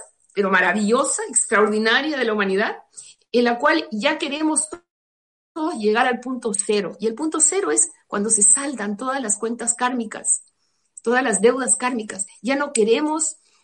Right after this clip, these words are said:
echar culpas, ya no queremos estar en el rol de víctimas, ya no queremos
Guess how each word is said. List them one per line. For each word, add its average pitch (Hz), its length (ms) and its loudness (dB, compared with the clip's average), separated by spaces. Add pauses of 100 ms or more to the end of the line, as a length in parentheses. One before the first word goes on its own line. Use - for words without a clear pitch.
echar 240 380 0
culpas, 240 440 -4
ya 226 100 4
no 262 120 0
queremos 285 420 -2
estar 226 260 2
en 220 100 4
el 208 80 2
rol 226 160 2
de 220 80 2
víctimas, 220 560 -4
ya 240 160 -2
no 277 100 -2
queremos 302 540 0